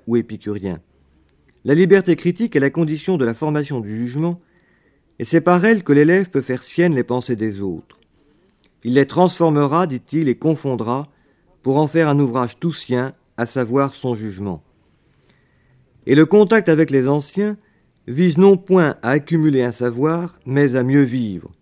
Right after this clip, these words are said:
Le gain de notre étude, c'est en être devenu meilleur et plus sage. Les anciens gardent donc un rôle, mais qui n'est plus exclusif. Montaigne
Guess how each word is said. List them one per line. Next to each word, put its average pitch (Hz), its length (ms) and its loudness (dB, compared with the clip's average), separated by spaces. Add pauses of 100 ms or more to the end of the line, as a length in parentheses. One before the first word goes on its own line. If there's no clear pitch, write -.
(720)
Le 123 160 2
gain 180 300 6
de 156 120 2
notre 151 240 0
étude, 139 500 -4 (280)
c'est 135 240 -2
en 147 80 2
être 151 240 0
devenu 123 360 -2
meilleur 120 600 0 (180)
et 135 120 2
plus 107 180 -8
sage. 87 500 -8 (640)
Les 165 180 6
anciens 202 380 4
gardent 170 240 2
donc 175 260 2
un 131 140 0
rôle, 107 400 0 (300)
mais 139 140 0
qui 156 120 -2
n'est 165 100 4
plus 151 220 -2
exclusif. 123 760 -8 (1040)
Montaigne 185 580 4